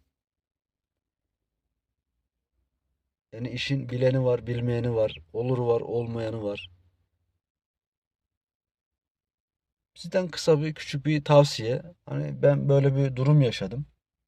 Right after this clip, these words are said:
Dediğim gibi, tamam, aracın motor istiyor ama bir siboplarla kurtardık.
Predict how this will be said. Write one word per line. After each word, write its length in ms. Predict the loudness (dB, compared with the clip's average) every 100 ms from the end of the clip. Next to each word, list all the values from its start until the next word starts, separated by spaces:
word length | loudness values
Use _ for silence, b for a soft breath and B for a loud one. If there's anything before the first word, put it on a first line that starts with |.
| _ _ _ _ -14
Dediğim 280 | -8 -4 -4
gibi, 300 | -6 -10 -6
tamam, 280 | -4 -4 -2
aracın 300 | 0 0 0
motor 300 | -6 -4 -4
istiyor 300 | -4 -4 -4
ama 140 | -4
bir 60 | -6
siboplarla 600 | -2 0 2 2 2 2
kurtardık. 640 | -2 2 2 2 -2 -16